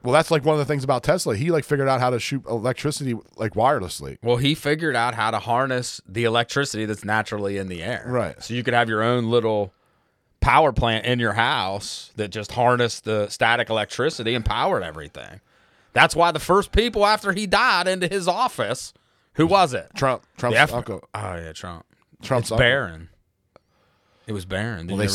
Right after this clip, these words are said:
Speaker 2: ever
Speaker 1: say
Speaker 2: read that book?
Speaker 1: Yeah, yeah.
Speaker 2: <laughs> Or not read the book, but
Speaker 1: Well, that's what
Speaker 2: saw
Speaker 1: they're
Speaker 2: the book.
Speaker 1: saying. Trump's a time traveler.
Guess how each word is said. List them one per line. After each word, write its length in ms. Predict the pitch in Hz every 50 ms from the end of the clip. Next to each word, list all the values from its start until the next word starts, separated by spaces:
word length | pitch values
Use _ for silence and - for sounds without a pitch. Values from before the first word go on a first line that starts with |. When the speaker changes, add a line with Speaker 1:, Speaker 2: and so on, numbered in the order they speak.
| - 139
Speaker 2:
ever 60 | 143
Speaker 1:
say 20 |
Speaker 2:
read 80 | 143 127
that 200 | 107 101 110 117
book? 380 | 117 123 127 139 139 - - - _ -
Speaker 1:
Yeah, 180 | 110 120 135 120
yeah. 240 | 101 110 113 101 -
Speaker 2:
<laughs> 60 | - - - - - - - - - - - - - -
Or 100 | 147 123
not 240 | 123 147 139 110 104
read 160 | 110 107 95
the 60 | 92
book, 240 | 90 95 87 87 -
but 180 | - 95 90 -
Speaker 1:
Well, 60 | 123
that's 160 | 147 160 -
what 60 | -
Speaker 2:
saw 40 | 147 147
Speaker 1:
they're 60 | 143
Speaker 2:
the 40 | -
book. 40 | -
Speaker 1:
saying. 160 | 147 147 135
Trump's 200 | - 139 131 120
a 60 | 120
time 240 | 92 123 120 120 117
traveler. 340 | - 104 95 90 87 78